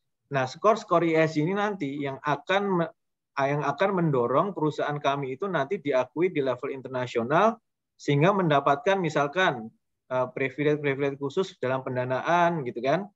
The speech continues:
sehingga mendapatkan pendanaan dengan biaya yang lebih rendah dari perusahaan yang E S G-nya misalkan tinggi dengan yang E S G rendah, itu beda nanti fasilitasnya. Jadi kami memang kita mengejar ini. Nah, bagaimana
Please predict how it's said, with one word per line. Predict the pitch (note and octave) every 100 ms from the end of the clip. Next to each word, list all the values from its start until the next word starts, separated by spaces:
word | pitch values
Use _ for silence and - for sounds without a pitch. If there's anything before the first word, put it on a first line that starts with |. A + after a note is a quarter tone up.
| _ _ _
sehingga | C3+ C3+ E3+
mendapatkan | D3+ C3 B2+ B2 - E3+ F#3 F#3+ A3 F3+
pendanaan | C3 B2+ B2 A2+ F3+ C#3
dengan | C3 D#3
biaya | C3+ C3 C3+ C#3+
yang | C#3+
lebih | D3+ D3+ F3+
rendah | F3+ D3 A#2 _
dari | B2 B2+
perusahaan | - B2 A#2+ D#3 E3
yang | C#3+ C3+
E | C3+ C3
S | C3+
G-nya | C3 C3 C3 - _ _ _ C#3
misalkan | C#3+ C3+ C#3+ C#3+
tinggi | C#3+ C#3+ E3+ F#3 - _ _
dengan | C3 C#3 C3
yang | C3 C3
E |
S | B2+
G | C#3
rendah, | B2 C3 F3+ A#3 - _
itu | C#3+ F#3+
beda | F#3+ F3 D3+ B2+
nanti | A#2+ A#2+ A2 -
fasilitasnya. | B2 A#2 A#2 A2+ A2+ - A#2 G#2+ _ _ _ _ _
Jadi | - B2+ E3+
kami | D3 F3
memang | F#3 E3 E3+ -
kita | D3 E3+ E3
mengejar | D3 B2 C3+ C3+
ini. | C#3 A#2
Nah, | A#2 A#2
bagaimana | B2+ D3 F#3+ A#3